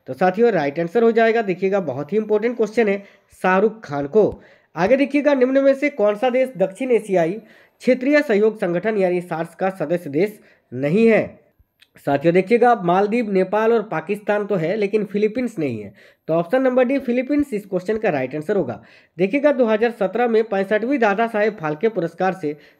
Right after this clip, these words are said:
किस अभिनेता को सम्मानित किया गया था? तो साथियों, पैंसठवीं दादा साहेब फाल्के पुरस्कार विनोद खन्ना को मिला था। ऑप्शन नंबर बी राइट आंसर है। पुस्तक कश्मीर दी वाजपेयियर्स नामक किस लेखक के द्वारा लिखी गई है?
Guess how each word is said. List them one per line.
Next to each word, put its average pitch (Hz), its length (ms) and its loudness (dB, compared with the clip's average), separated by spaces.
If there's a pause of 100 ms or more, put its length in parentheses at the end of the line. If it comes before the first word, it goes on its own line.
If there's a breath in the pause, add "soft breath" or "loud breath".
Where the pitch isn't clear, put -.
(120 soft breath)
किस 285 220 0
अभिनेता 190 480 0
को 277 160 0
सम्मानित 190 460 -2
किया 156 180 0
गया 180 200 0
था? 175 180 -8 (440)
तो - 40 -14
साथियों, 170 300 -2
पैंसठवीं 233 540 2
दादा 240 260 4
साहेब 240 280 2
फाल्के 175 280 0
पुरस्कार 208 420 0
विनोद 175 360 0
खन्ना 165 260 -2
को 226 140 2
मिला 220 200 4
था। 202 160 -2 (140)
ऑप्शन 196 300 0
नंबर 175 280 0
बी 190 120 4
राइट 135 280 -4
आंसर 156 220 -2
है। 117 140 -6 (360 loud breath)
पुस्तक 247 480 0
कश्मीर 254 380 2
दी 233 160 -2
वाजपेयियर्स 180 840 0
नामक 196 520 -2
किस 285 180 -2
लेखक 202 340 -4
के 185 120 0
द्वारा 175 320 2
लिखी 147 300 -4
गई 190 220 2
है? 120 180 -8